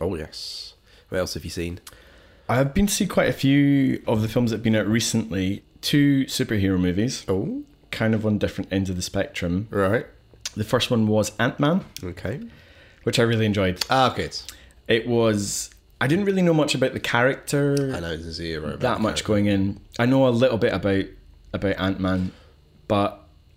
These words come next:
Speaker 2: I really enjoyed what they did with the story.
Speaker 1: Yeah.
Speaker 2: So basically, the guy who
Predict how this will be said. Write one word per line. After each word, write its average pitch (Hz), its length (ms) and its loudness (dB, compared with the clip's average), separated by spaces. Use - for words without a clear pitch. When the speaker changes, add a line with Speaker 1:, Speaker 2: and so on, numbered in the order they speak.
Speaker 2:
I 107 60 2
really 120 260 0
enjoyed 107 260 2
what 107 100 -2
they 101 80 -4
did 92 200 -2
with 98 100 -2
the 92 40 -2
story. 95 580 -2
Speaker 1:
Yeah. 117 180 -2
Speaker 2:
So - 120 -2
basically, 120 420 0
the 110 120 0
guy 120 320 0
who 107 580 0